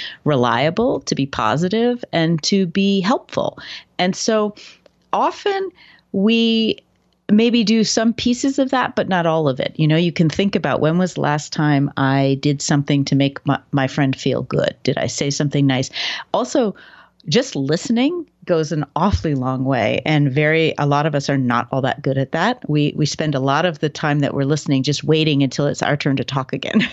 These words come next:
<laughs> you know, um, and making sure that you are holding up your end of a relationship. Um, so there are a lot of re-, friendships out there that get a little bit lopsided, where one person is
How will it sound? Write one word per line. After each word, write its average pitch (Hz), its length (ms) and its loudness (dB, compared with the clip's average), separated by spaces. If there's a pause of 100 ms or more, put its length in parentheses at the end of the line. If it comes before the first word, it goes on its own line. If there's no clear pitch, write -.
(120)
<laughs> - 220 -4
you 175 160 -2
know, 160 220 0 (380)
um, 175 420 0 (440)
and 240 460 2
making 262 380 0
sure 311 260 0
that 294 240 0
you 247 320 2
are 226 180 2
holding 220 340 0
up 202 180 -2
your 202 200 2
end 190 180 0
of 175 100 0
a 160 100 2
relationship. 156 880 0 (100)
Um, 151 520 2 (320)
so 165 420 2 (100)
there 175 140 2
are 185 40 2
a 185 80 2
lot 226 200 2
of 247 80 -2
re-, 202 240 0
friendships 196 460 -2
out 165 120 2
there 165 160 2
that 151 160 -2
get 156 140 0
a 170 40 0
little 175 100 2
bit - 160 -4
lopsided, 196 800 -2 (400)
where 143 260 2
one 151 200 2
person 151 480 2
is 147 540 2